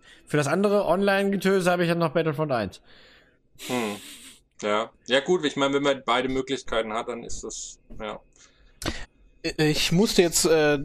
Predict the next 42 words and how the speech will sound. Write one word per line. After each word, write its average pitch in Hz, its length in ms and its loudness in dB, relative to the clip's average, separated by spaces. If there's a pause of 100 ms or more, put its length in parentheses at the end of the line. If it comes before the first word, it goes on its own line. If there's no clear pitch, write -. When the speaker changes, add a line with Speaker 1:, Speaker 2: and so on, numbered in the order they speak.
(140)
Speaker 3:
da 147 300 4
auch 135 240 0
gerade 170 380 4
an 143 200 0
Smite 165 680 2
tatsächlich 127 520 0
denken, 123 320 0
falls 135 320 0
euch 131 240 0
das - 220 0
was 131 160 0
sagt. 165 480 2 (440)
Das 135 140 2
ist, 151 240 2
äh, 156 520 4 (100)
wie, 160 300 0
wie 175 140 4
League 180 200 2
of 175 140 6
Legends 185 460 2
und 147 200 0
Dota 160 280 4
zwei 151 320 4
ist 165 180 0
das 143 200 0
halt 143 200 0
so 139 100 4
ein, 127 140 0
so 127 100 2
ein 123 80 2
moba-Spiel, 165 840 4
also 139 200 0
Speaker 1:
Mhm. 147 60 2
Speaker 2:
Okay. 156 60 2
Speaker 3:
Multiplayer 156 640 2 (100)
Online 143 460 0
Battle 156 260 2
Arena. 147 520 0 (440)
Und, 151 440 0
ähm, 147 540 2
die 147 100 -2
bringen, 185 440 0